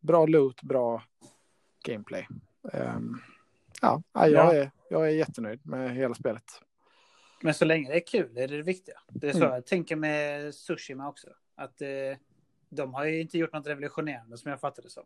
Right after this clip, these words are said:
Speaker 2: Men de har ju liksom, allting är polished och nice och det är kul.
Speaker 1: Ja,
Speaker 2: Och
Speaker 1: exakt.
Speaker 2: då, för mig räcker det också. Alltså det är liksom, man spelar ju för att det är kul och för att man vill, <laughs> man vill ha något att göra.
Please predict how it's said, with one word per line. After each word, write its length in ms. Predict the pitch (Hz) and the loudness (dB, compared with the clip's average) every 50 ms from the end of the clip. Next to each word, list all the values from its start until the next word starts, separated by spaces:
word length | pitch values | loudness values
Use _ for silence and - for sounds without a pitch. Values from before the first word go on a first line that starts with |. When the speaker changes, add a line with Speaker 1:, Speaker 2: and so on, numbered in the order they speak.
| _ _ | _ _
Speaker 2:
Men 120 | 139 135 | -12 -10
de 120 | 135 135 135 | -8 -6 -4
har 80 | 135 | -4
ju 180 | 131 131 131 131 | -2 -2 -2 -4
liksom, 220 | 131 127 - 143 - | -4 -6 -8 -12 -6
allting 380 | - 139 127 123 - - 165 156 | -4 -4 -4 -4 -4 -4 -4 -4
är 40 | - | -4
polished 500 | _ - 170 151 127 123 127 - - 151 | _ 2 2 2 2 -2 -12 -12 -10 -8
och 160 | 151 156 131 - | -6 -6 -6 -8
nice 300 | - - - - - 147 | -10 -18 -18 -14 -12 -8
och 60 | 135 | -6
det 60 | 131 | -6
är 40 | 127 | -6
kul. 320 | - - 147 - - _ - _ _ _ _ | -6 -6 -10 -10 -10 _ -20 _ _ _ _
Speaker 1:
Ja, 220 | - - 123 110 - _ _ | 0 2 2 2 0 _ _
Speaker 2:
Och 80 | - 139 | -6 -4
Speaker 1:
exakt. 180 | 131 127 123 | -2 -2 -2
Speaker 2:
då, 260 | 127 131 131 131 127 127 | -2 -4 -6 -6 -10 -12
för 180 | - - - 165 | -8 2 2 4
mig 240 | 165 156 131 127 139 | 4 4 0 0 2
räcker 300 | 165 175 - - - 160 | 2 2 2 0 -4 -2
det 100 | 165 165 | -2 -2
också. 240 | 165 165 - - _ | -2 -4 -10 -20 _
Alltså 180 | _ - - 143 | _ -14 -12 -8
det 80 | 135 135 | -8 -8
är 20 | |
liksom, 280 | 131 127 139 131 131 127 _ _ _ _ _ _ _ _ _ _ _ _ _ _ | -8 -8 -10 -10 -10 -14 _ _ _ _ _ _ _ _ _ _ _ _ _ _
man 140 | - 131 135 | -10 -10 -10
spelar 340 | 131 - - 156 151 139 123 | -10 -2 0 0 2 2 -2
ju 60 | 120 | -6
för 120 | 120 - 127 | -6 -8 -4
att 60 | - | -2
det 60 | 170 | -2
är 100 | 165 - | -4 -2
kul 300 | - 196 156 127 - - | 0 -2 -2 -2 -2 -12
och 80 | 127 123 | -14 -10
för 80 | - 143 | -10 -10
att 80 | 131 - | -10 -8
man 160 | 143 139 135 | -10 -10 -8
vill, 320 | 139 135 131 131 131 131 127 _ _ _ _ _ _ _ _ - - | -8 -8 -8 -8 -10 -12 -16 _ _ _ _ _ _ _ _ -20 -14
<laughs> 20 | - | -10
man 220 | 180 143 - 147 | -2 -2 0 -2
vill 100 | 139 127 | -2 -2
ha 80 | - 175 | 0 0
något 200 | 156 - - - | 0 0 -2 -10
att 60 | 160 | -4
göra. 300 | 160 165 165 175 175 131 | 0 0 0 0 -2 -4